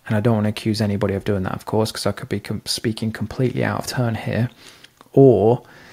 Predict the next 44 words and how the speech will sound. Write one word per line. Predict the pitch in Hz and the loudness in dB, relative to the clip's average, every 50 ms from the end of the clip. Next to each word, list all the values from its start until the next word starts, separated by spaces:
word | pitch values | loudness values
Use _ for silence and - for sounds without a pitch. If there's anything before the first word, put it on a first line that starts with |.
| - - - _ - | -20 -20 -20 _ -6
they | - 123 | -4 -4
started | 110 - - - 120 123 127 - 127 123 | -2 -2 0 0 2 2 2 0 0 -2
out | 117 117 113 - - | 0 0 -2 -4 -4
as | - 113 | -4 -4
a | 113 | -2
white | 101 104 110 110 - | -2 -2 -2 -2 -2
label | 117 107 107 104 101 98 | -2 -4 -4 -4 -6 -6
dropshipping | - - - - - - - - - 98 98 | -4 -6 -6 -6 -6 -8 -8 -8 -8 -6 -6
store, | - - - 107 104 123 151 - - _ _ _ _ _ _ _ _ _ _ _ _ | -6 -4 -4 -2 -2 -2 -2 -4 -8 _ _ _ _ _ _ _ _ _ _ _ _
saw | - - - 127 120 120 | -10 -2 2 4 4 4
some | - - 127 113 | 2 0 -4 -4
success, | - - - - - 117 120 127 - - - - - _ _ _ _ _ | -6 -6 -6 -4 -2 -2 -2 -2 -2 -4 -6 -8 -12 _ _ _ _ _
validated | - 101 110 113 117 113 117 120 117 - 113 - | 0 2 2 2 2 2 0 0 -2 -4 -6 -6
the | - 107 | -6 -4
idea, | 101 98 101 104 113 113 117 117 - - - - - - - | -4 -4 -4 -4 -2 -2 -2 -4 -6 -10 -18 -20 -18 -10 -8
and | 117 104 | -8 -8
progressed | - - 110 101 - 95 101 101 104 - - - | -6 -6 -6 -6 -4 -4 -4 -4 -4 -6 -8 -8
into | 104 104 - - | -8 -6 -6 -8
private | 123 - - 110 98 90 95 | -8 -6 -4 -4 -2 -2 -2
labeling | 92 101 98 98 104 101 95 | -2 -2 -4 -4 -4 -4 -4
the | 92 90 | -6 -8
product. | - - 104 92 - - - - - - - - - - | -6 -6 -6 -6 -6 -8 -12 -14 -18 -18 -20 -20 -18 -12
And | - 90 101 | -6 -4 -4
that's | 113 - - - - | -4 -4 -4 -4 -4
most | 120 113 113 107 - - - | -2 -2 -2 -2 -4 -4 -4
likely | 101 101 101 101 - 104 101 101 98 - - - - - - - | -4 -4 -4 -6 -8 -6 -6 -6 -6 -8 -12 -16 -20 -20 -14 -10
what | - - - | -8 -6 -6
has | - - - | -6 -8 -8
happened | - - 110 - - - - - | -10 -10 -10 -10 -10 -10 -10 -10
here: | - - 110 92 - | -10 -8 -8 -8 -8
is | - 95 - | -8 -8 -8
they | - 92 | -8 -8
started | - - - 117 117 117 - 110 117 | -6 -2 0 0 0 0 0 -2 -2
out | 110 110 - | -2 -2 -2
as | - 92 | -4 -4
white | 98 113 123 123 - - | -2 0 0 0 0 0
label, | 120 117 113 123 127 127 120 123 - - - - - | -2 -2 0 2 2 2 2 0 -4 -12 -20 -20 -14
selling | - - - - 113 120 131 131 | -10 -6 -2 0 2 2 4 2
a | 120 117 | 2 0
product | - - 120 120 - - - - | -2 -2 -2 -2 -2 -4 -8 -8
like | - 107 - - - | -8 -8 -6 -4 -4
this | 123 117 - - | -2 -2 -2 -4
from | - 135 - | -8 -8 -8
AliExpress. | - - 110 104 98 - - - - - 117 127 120 - - - | -6 -6 -6 -4 -6 -8 -10 -6 -2 0 0 0 0 -2 -6 -8